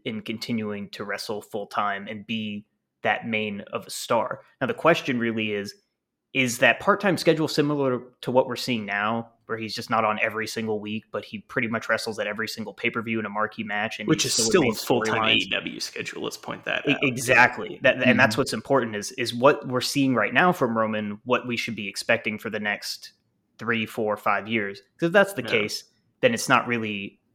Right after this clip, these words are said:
Speaker 1: a question of competition. But if he drops those belts, is he gonna go away like John Cena for six months or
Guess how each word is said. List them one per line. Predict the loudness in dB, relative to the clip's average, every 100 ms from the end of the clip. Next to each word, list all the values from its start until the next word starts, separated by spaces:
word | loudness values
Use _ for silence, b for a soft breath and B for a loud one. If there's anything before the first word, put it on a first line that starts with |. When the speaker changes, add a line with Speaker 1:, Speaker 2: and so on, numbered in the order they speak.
| -20
Speaker 1:
a | -20
question | 0 0 0 -6
of |
competition. | -6 -6 -2 -2 -2 -4
But | -4 -4
if | -4
he | -6
drops | 4 6 6
those | 0 -2
belts, | 2 2 2 -6 -8
is |
he | -4
gonna | -2 -4 -4 -2
go | -2
away | 0 0
like | -2
John | -4 -4
Cena | -4 -2 -2 -4 -12
for | -14 -10
six | -10 -12
months | -12 -12 -12 -18 _ _ _
or | -8 -8